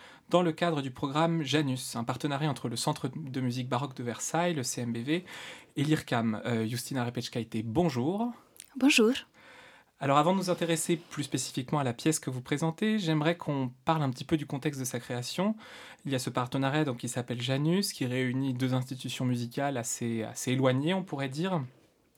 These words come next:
Speaker 1: Donc le, le Centre de musique baroque de Versailles d'un côté et l'ircam de l'autre. Est-ce que vous pouvez nous en dire un tout petit peu plus sur ce, sur ce programme et sur ce contexte ?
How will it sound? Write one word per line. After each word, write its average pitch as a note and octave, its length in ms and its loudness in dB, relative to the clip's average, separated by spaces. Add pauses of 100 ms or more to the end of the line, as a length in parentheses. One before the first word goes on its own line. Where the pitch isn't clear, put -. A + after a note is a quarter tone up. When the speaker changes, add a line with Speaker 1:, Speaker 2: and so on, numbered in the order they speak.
(180)
Speaker 1:
Donc C3+ 160 -4
le, C#3 80 -2 (140)
le C3+ 40 -2
Centre C3+ 300 0
de C3 80 0
musique C3 240 -2
baroque B2 220 -4
de A#2+ 80 -2
Versailles A#2+ 400 -4
d'un A#2 100 -2
côté C3 380 -2
et - 40 -2
l'ircam B2 360 -4
de C#3 80 2
l'autre. F#3 320 -2 (560)
Est-ce C3+ 120 2
que - 80 2
vous G3+ 100 0
pouvez F3+ 180 2
nous D#3 160 2
en D#3 40 4
dire D3 140 0
un C3+ 80 2
tout E3+ 140 -8
petit - 120 -10
peu D3+ 120 -4
plus G#3 160 -4
sur - 200 -4
ce, D#3 300 2
sur D3+ 180 -2
ce - 140 -2
programme D#3 460 2
et D#3 40 0
sur - 220 -6
ce - 100 -6
contexte ? - 540 -2